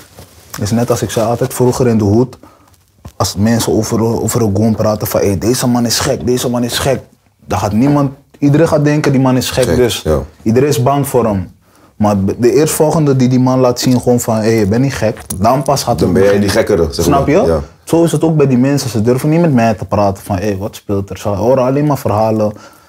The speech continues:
Speaker 1: Meer dan de helft is niet eens waar, je weet
Speaker 2: Ja.
Speaker 1: toch?
Speaker 2: Ja.
Speaker 1: Snap je? Dus daarom, man.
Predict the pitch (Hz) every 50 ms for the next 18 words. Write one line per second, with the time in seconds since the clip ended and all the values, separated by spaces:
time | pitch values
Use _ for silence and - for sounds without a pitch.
0 | _ _ _ _ - 123 131 147 139 135 127 123 123 113 113 117 117 117 - 110
1 | - - 101 98 110 107 104 98 98 101 104 95 82 80 90 95 95 - - -
2 | - 156 - - - _ - - - _ _ _ _ _ _ 82 71 67 71 -
3 | - - 95 95 95 117 120 101 95 92 - 95 104 117 120 113 101 87 82 78